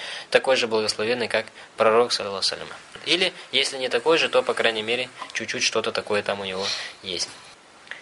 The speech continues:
И вместе с имамом Шатиби также поддержал этот вопрос, по-, оказал поддержку в этом истине также был имам Ибн Раджаб.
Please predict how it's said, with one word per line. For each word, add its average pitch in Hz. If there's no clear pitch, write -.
И 151
вместе 143
с -
имамом 135
Шатиби 147
также 123
поддержал 120
этот 110
вопрос, 110
по-, 113
оказал 117
поддержку 113
в 110
этом 131
истине 131
также 123
был 113
имам 117
Ибн 117
Раджаб. 107